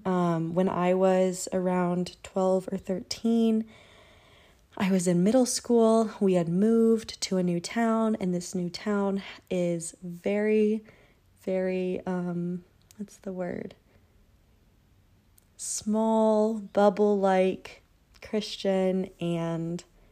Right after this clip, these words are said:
definitely, um, very, what's the word?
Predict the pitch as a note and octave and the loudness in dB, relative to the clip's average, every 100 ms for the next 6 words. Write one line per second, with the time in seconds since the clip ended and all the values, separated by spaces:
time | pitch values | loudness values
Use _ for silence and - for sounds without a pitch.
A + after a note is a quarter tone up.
0 | _ _ _ _ _ _ _ _ _ _ | _ _ _ _ _ _ _ _ _ _
1 | _ _ _ - F#3 - F#3+ F#3 - F3 | _ _ _ 0 0 -2 -2 -2 -2 -2
2 | F3 E3+ - - F3 E3 D#3+ F3 F#3+ - | -2 -4 -6 -10 -8 -6 -6 -8 -10 -16
3 | _ _ _ _ _ _ _ _ - _ | _ _ _ _ _ _ _ _ -20 _
4 | _ _ _ _ G3 G3 G3 G3 G3 G3 | _ _ _ _ -2 0 0 0 -2 -6
5 | _ _ _ _ _ _ _ _ _ _ | _ _ _ _ _ _ _ _ _ _
6 | _ _ _ - - G3+ G3 F#3+ F3+ F3 | _ _ _ -20 -12 -10 -8 -6 -6 -6